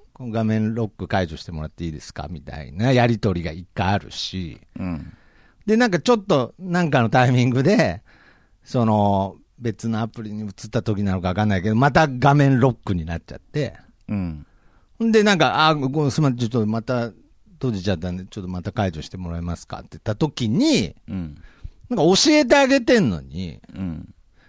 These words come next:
Speaker 1: なんかちょっとめんどくせえなみたいな顔される時もあるんですけれど。
Speaker 2: うん。
Speaker 1: いや、だからもうロッ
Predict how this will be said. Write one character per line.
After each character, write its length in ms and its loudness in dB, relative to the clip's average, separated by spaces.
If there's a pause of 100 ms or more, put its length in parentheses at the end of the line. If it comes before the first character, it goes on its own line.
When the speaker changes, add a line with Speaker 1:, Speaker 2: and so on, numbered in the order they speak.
(220)
Speaker 1:
な 300 -4
ん 20 2
か 60 0
ち 100 -4
ょ 40 0
っ 20 0
と 60 2
め 100 4
ん 60 4
ど 120 2
く 80 -10
せ 120 2
え 60 2
な 140 0
み 100 -4
た 100 -4
い 40 -6
な 80 -10
顔 200 -8
さ 160 -8
れ 100 -8
る 100 -8
時 300 -6
も 160 -14
あ 60 -10
る 100 -16
ん 20 -20
で 100 -20
す 100 -20
け 120 -20
れ 100 -20
ど。 440 -14
Speaker 2:
う 80 -6
ん。 380 -6 (800)
Speaker 1:
い 80 -2
や、 60 2
だ 100 4
か 60 2
ら 40 2
も 180 2
う 40 2
ロ 100 2
ッ 60 -10